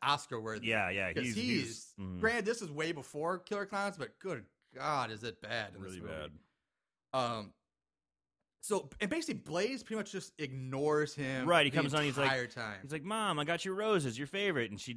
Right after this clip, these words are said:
Speaker 2: she's like, "Uh," you know, it's, it's like, "I gotta get go." It's like, talking to her manager, it's like, "Okay, what time we leaving?" You know, doing her hair, getting her last minute stuff done. And he's trying to tell her, "I, I got a part in a movie, I got a part on a T V show.
Speaker 1: T V show.
Speaker 2: You
Speaker 1: New
Speaker 2: know,
Speaker 1: series.
Speaker 2: and I got a surprise to tell you about it." And she's,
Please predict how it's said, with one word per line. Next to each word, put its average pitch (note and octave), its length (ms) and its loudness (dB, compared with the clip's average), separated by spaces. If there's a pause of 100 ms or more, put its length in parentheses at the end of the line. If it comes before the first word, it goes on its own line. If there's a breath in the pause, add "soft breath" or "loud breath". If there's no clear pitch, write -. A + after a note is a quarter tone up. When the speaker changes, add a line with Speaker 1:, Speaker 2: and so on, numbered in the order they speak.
Speaker 2:
she's A2+ 200 -6
like, A2 180 -4
"Uh," F3+ 340 6
you C3 120 -6
know, A#2 160 2
it's, G#2+ 160 -4
it's A2 200 -6
like, A2 280 -2
"I D3+ 100 4
gotta G3+ 240 -2
get G3 220 -4
go." F3 140 -4
It's D3+ 120 -4
like, D3+ 240 -14
talking B2 200 0
to A#2+ 60 0
her A#2 60 0
manager, G#2+ 380 -2
it's G2+ 120 -4
like, G2+ 220 -4
"Okay, A#3 340 -4
what A#3+ 160 0
time C4 200 0
we B3+ 80 -4
leaving?" A#3 420 0
You E3+ 80 -6
know, C3 140 0
doing A2+ 260 -2
her A#2 80 -2
hair, A2 340 -2
getting G#2 200 -6
her G2+ 80 -4
last G2 240 -2
minute G2 180 -4
stuff G2+ 200 -4
done. G2+ 180 -2 (420 soft breath)
And C3 100 -6
he's D3+ 120 -4
trying C3 260 -4
to - 100 -14
tell A#2 140 -6
her, A#2+ 140 -2
"I, D3+ 160 -6 (120)
I - 120 -14
got D3+ 160 -10
a C3 40 -12
part F3+ 340 -6
in D3 60 -6
a C#3+ 40 -4
movie, G#3 440 -2
I F3 60 -4
got D#3 120 -2
a - 40 -8
part F#3 200 -4
on D#3+ 60 0
a C#3+ 40 -4
T G3+ 240 -8
V G3+ 160 -6
show. F#3 140 2
Speaker 1:
T G3+ 60 0
V - 20 -2 (100)
show. G3+ 180 2 (380 loud breath)
Speaker 2:
You D#3+ 80 -6
Speaker 1:
New C#3+ 60 -4
Speaker 2:
know, C3 80 -4
Speaker 1:
series. C3+ 240 -2
Speaker 2:
and D3+ 180 -6
I D3 100 -6
got E3 140 -6
a B2 40 -8
surprise F3 440 -6
to E3+ 80 -8
tell F#3 180 -4
you G3 140 0
about F#3+ 320 -2
it." F#3+ 160 -4
And A2 180 -8
she's, B2 260 -8